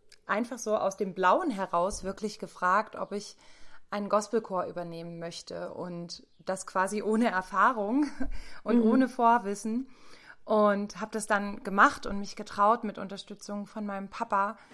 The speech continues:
Speaker 1: äh, und anderen ganz tollen Musikern aus dem Umkreis. Und dieser Gospelchor, der wurde dann wirklich wie so ein kleiner viraler Hit irgendwie. Und wir hatten ganz viele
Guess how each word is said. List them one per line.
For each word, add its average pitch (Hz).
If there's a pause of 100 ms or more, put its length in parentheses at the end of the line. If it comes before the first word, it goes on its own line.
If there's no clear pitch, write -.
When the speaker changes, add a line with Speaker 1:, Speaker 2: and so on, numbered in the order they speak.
(460)
Speaker 1:
äh, 196
und -
anderen 202
ganz 202
tollen 202
Musikern 208
aus -
dem 214
Umkreis. 208
Und 185 (640)
dieser 202
Gospelchor, 208
der 196
wurde 220
dann 190
wirklich 214
wie 214
so 208
ein 202
kleiner 196 (400)
viraler 196
Hit 196
irgendwie. 180
Und 175
wir 190
hatten 190
ganz 202
viele 202